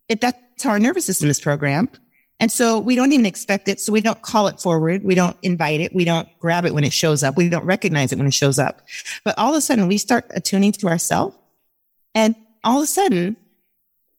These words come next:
everyone else starts to do it too. And <laughs> which is phenomenal and very, can be really jarring to a nervous system. And so it's really great to have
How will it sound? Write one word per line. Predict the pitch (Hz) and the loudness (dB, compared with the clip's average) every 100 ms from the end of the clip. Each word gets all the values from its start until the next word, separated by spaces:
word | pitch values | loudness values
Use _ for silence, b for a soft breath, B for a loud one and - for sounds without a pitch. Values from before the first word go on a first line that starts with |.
| - | -4
everyone | 214 240 233 233 233 214 | 0 2 0 -2 0 2
else | 220 | 0
starts | - 185 - | -2 -2 -2
to | |
do | 175 170 | 2 2
it | - | 2
too. | - - - - | 0 0 -2 -6
And | 180 180 _ _ _ - | -6 -6 _ _ _ -6
<laughs> | - - 302 _ _ | -6 -6 -18 _ _
which | 294 - | 4 4
is | 247 - _ _ | 2 -2 _ _
phenomenal | - 214 220 247 190 170 - | -2 0 2 2 2 -2 -2
and | 214 233 196 170 | 0 0 0 -2
very, | 175 165 | 0 -2
can | 160 208 | 0 2
be | 165 147 | 2 2
really | 151 143 139 _ _ - | 2 2 0 _ _ -6
jarring | 147 135 135 120 131 | -2 0 -2 -4 -2
to | 143 | 0
a | 123 | 0
nervous | 123 123 131 | 0 0 2
system. | 147 147 156 151 - | 2 2 2 2 2
And | 131 | 0
so | - 123 - - - | 0 0 -4 -8 -6
it's | 127 139 | -4 2
really | 143 131 | 2 2
great | 131 117 - | 0 -2 -4
to | 139 | -4
have | 135 117 | -2 -2